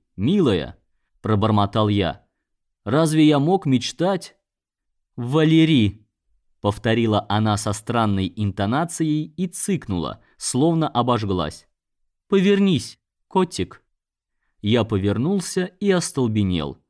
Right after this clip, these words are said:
Нацелив мне в грудь ствол массивного магнума,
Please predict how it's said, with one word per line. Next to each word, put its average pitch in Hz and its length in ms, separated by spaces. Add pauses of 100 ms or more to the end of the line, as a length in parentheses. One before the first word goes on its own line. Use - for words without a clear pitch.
(320)
Нацелив 107 720
мне 117 220
в 107 80
грудь 123 280
ствол 127 380
массивного 107 760
магнума, 101 680